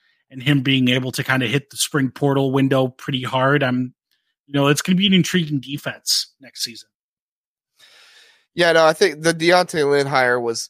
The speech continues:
Speaker 2: was the one I was actually gonna say as well, because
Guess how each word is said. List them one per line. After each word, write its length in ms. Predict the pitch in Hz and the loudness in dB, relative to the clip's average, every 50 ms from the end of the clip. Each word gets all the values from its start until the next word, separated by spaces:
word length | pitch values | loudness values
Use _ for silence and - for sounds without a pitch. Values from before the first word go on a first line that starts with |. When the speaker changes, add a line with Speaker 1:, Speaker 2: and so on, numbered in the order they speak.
| _ - | _ -12
Speaker 2:
was 240 | 131 127 127 127 | -10 -10 -10 -8
the 100 | 123 131 | -6 -4
one 220 | 127 135 143 135 123 | 0 0 2 2 4
I 140 | 127 131 131 | 4 2 2
was 120 | 127 - | 0 -2
actually 320 | 123 117 - - - 123 | -4 -6 -6 -8 -10 -10
gonna 160 | 120 110 110 110 | -10 -10 -10 -8
say 220 | - 139 123 113 | -8 -6 -6 -6
as 120 | 113 117 | -6 -6
well, 240 | 117 120 131 135 127 | -4 -2 0 0 0
because 640 | 120 120 - - 131 123 123 113 110 - - - | -2 -4 -6 -4 -4 -4 -4 -6 -8 -12 -12 -14